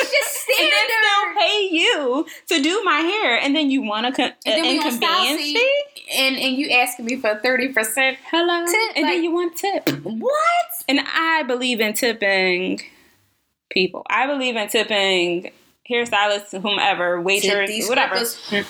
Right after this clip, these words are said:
Speaker 1: Mm, mm. Oh. <laughs>
Speaker 2: That too. But, um,
Speaker 1: <laughs>
Speaker 2: but yes.
Speaker 1: So Miss, uh, Shay Thirsty charges her clients an inconvenience fee for hair that is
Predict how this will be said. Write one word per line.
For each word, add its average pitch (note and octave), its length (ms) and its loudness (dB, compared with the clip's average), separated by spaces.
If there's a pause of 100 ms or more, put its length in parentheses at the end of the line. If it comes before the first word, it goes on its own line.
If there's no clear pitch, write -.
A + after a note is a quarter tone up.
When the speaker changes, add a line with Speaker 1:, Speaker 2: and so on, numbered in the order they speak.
Speaker 1:
Mm, G#3+ 120 0
mm. - 340 -18
Oh. G3 240 2
<laughs> - 600 -4 (580)
Speaker 2:
That G#3 260 2
too. F3+ 240 -4 (420)
But, C4+ 220 2
um, C#4 280 0
Speaker 1:
<laughs> - 1120 -2
Speaker 2:
but A#3+ 160 4
yes. - 440 -4 (340)
Speaker 1:
So F4+ 300 2
Miss, A4 380 0
uh, E4 120 4
Shay E4+ 360 0
Thirsty A#3 720 0
charges G#3 380 2
her G4 120 0
clients G3+ 360 0
an E3+ 100 0
inconvenience D#3+ 680 0
fee E3 340 0 (640)
for E3+ 200 0
hair G#3+ 500 0
that E3 160 -2
is D#3+ 300 -6